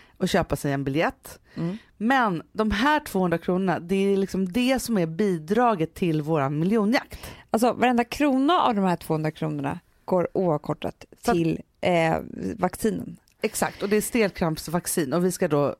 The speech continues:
Speaker 1: vaccinera en miljon barn.
Speaker 2: Ja.
Speaker 1: Det har jag sagt tusen gånger nu här, men det är
Speaker 2: Ni
Speaker 1: lika bra att
Speaker 2: med
Speaker 1: säga det
Speaker 2: oss.
Speaker 1: jättemycket. Ja. Och då så, bara så att man inte tänker så här, "Åh gud vad dyrt, nu ska jag gå på en föreläsning för tvåhundra spänn." Det är inte det vi snackar om.
Speaker 2: Nej, köp en biljett,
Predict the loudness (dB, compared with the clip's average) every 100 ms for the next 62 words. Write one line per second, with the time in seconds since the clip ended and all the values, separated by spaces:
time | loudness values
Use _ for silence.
0 | _ -6 -4 0 2 2 2 0 2 0
1 | -2 -2 0 0 0 -4 -6 0 0 0
2 | -2 -2 -8 -2 -4 -2 -2 0 0 0
3 | 0 2 4 4 4 4 4 4 4 4
4 | 4 2 0 -4 -8 -18 -16 -2 0 0
5 | -6 -20 -20 -20 -20 -20 -14 -2 0 2
6 | 2 0 0 0 0 0 0 -2 -2 -4
7 | -2 0 0 2 0 0 0 0 0 -4
8 | -4 -4 -4 -4 0 0 0 -2 -4 -8
9 | -6 -2 0 -2 0 -2 -2 -10 -4 -2
10 | -2 -4 0 2 2 0 -2 -4 0 0
11 | 0 0 2 2 -2 -10 -6 2 4 4
12 | 0 0 2 2 0 -2 0 2 2 0
13 | -4 -18